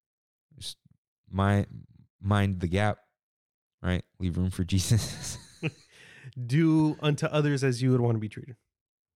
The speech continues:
Speaker 2: I
Speaker 1: As,
Speaker 2: think
Speaker 1: as
Speaker 2: that's not how it goes, but all right.
Speaker 1: You, you just did two different, like,
Speaker 2: I did.
Speaker 1: translations.
Speaker 2: <laughs> I did, I
Speaker 1: Do
Speaker 2: did.
Speaker 1: unto others as you would have done unto you.
Speaker 2: Okay.
Speaker 1: Or treat others like you would like to be treated.
Speaker 2: There you go.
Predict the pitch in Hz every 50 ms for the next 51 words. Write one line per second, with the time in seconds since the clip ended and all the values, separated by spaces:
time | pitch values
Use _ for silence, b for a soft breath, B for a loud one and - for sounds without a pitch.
0 | _ _ _ _ _ _ _ _ _ _ _ _ - 135 - - 82 - 156 135
1 | - - - 135 127 - 147 147 143 139 139 147 147 170 180 240 233 185 139 120
2 | 123 117 113 120 156 180 190 165 123 - - 101 113 120 104 - - - - 110
3 | 104 101 104 104 - - 107 101 85 - - - 101 90 85 85 92 85 - 87
4 | - - - 85 82 - 131 127 101 92 87 82 85 85 82 80 - 82 73 -
5 | 76 - - - 113 113 - - 110 107 117 113 110 107 113 127 135 139 131 139
6 | 98 85 101 101 104 107 107 101 95 90 87 90 95 95 90 90 92 87 85 87
7 | 85 85 85 82 80 - - 80 82 80 - 80 76 78 82 104 110 - _ _
8 | _ _ _ _ _ - 113 110 95 - - 123 - - - - - 131 120 120
9 | 117 113 113 101 101 98 87 98 101 104 101 104 98 - 104 101 - - 110 -
10 | - - - 175 233 311 311 440 349 -